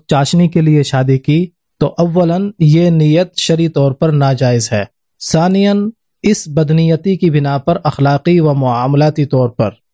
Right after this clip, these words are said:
ایک دوسرے کے ساتھ مخلص نہیں ہو سکتے، اور اگر کسی نے چند دن شادی کر کے چھوڑ دینے کی نیت سے شادی کی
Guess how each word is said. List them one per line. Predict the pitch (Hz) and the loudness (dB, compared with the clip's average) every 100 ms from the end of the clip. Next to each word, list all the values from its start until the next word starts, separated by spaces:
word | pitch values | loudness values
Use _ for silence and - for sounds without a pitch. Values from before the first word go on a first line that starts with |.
| _ - | _ -2
ایک | 170 160 | -2 0
دوسرے | 156 156 156 | 0 0 0
کے | 156 | 0
ساتھ | 143 139 160 151 | -2 -2 -2 0
مخلص | 139 135 139 - | 0 0 -2 0
نہیں | 151 151 131 | 0 2 2
ہو | 123 | 0
سکتے، | 123 110 - 101 - _ _ | -4 -6 -6 -8 -10 _ _
اور | 170 185 | -2 0
اگر | 180 190 | 0 -2
کسی | 180 165 180 | -2 0 0
نے | 196 196 | 2 0
چند | - 196 208 190 | 0 0 2 2
دن | 185 | 0
شادی | - 151 147 156 | 0 -2 0 -2
کر | 151 135 | -2 -2
کے | 165 143 | -2 -2
چھوڑ | - 151 175 165 | -2 -2 0 0
دینے | 160 156 147 | 0 0 0
کی | 143 | 0
نیت | 139 139 143 | 2 2 0
سے | - 131 | -2 -2
شادی | 120 117 131 | -2 0 0
کی | 127 127 | 0 -2